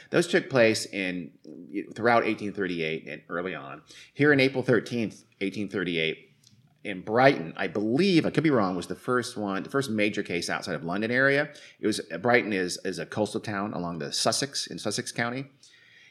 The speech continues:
And a gardener was out with his dog, I guess on the grounds of whatever estate he worked on, because it's, it's walled, right?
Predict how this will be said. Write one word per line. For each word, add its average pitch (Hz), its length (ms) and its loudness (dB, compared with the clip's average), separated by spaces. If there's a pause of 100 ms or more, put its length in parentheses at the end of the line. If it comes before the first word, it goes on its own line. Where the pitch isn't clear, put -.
(220)
And 98 420 -2 (400)
a 110 100 0
gardener 110 920 6 (640)
was 98 220 -4 (100)
out 107 200 2
with 107 100 -4
his 92 160 -8
dog, 82 540 2
I 107 120 2
guess 214 200 2
on 302 100 0
the 175 60 2
grounds 95 840 -2 (240)
of 87 320 -4
whatever 98 320 -2
estate 95 400 -6
he 127 80 -8
worked 135 260 -6
on, 151 240 -8 (280)
because 101 220 -2
it's, 90 120 -6
it's 98 220 -6
walled, 95 540 0
right? 87 340 -4